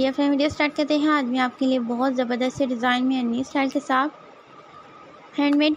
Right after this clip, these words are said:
crochet poncho design के ideas लेकर आई हूँ। बहुत खूबसूरत ये crochet poncho के डिज़ाइन हैं, खूबसूरत styles हैं and new design में आपको इनकी collection देखने को मिलेगी। बहुत simple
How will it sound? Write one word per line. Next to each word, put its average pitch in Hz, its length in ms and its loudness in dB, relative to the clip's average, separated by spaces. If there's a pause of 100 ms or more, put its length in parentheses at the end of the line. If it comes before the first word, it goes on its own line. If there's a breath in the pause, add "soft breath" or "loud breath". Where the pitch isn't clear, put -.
crochet 277 480 0
poncho 269 380 0
design 240 360 0
के 262 120 -2
ideas 240 420 0
लेकर 247 260 -2
आई 226 100 -4
हूँ। 220 200 -4
बहुत 294 300 0
खूबसूरत 320 320 0
ये 311 100 0
crochet 294 440 -2
poncho 277 320 -2
के 277 100 0
डिज़ाइन 240 480 0
हैं, 285 160 0
खूबसूरत 277 500 0
styles 294 400 0
हैं 339 100 0
and - 760 -4
new 277 140 2
design 262 280 0
में 254 120 0
आपको 254 200 -2
इनकी 254 320 0
collection 254 320 0
देखने 277 260 -2
को 294 120 -2
मिलेगी। 294 300 2 (560 loud breath)
बहुत 311 300 0
simple 311 520 2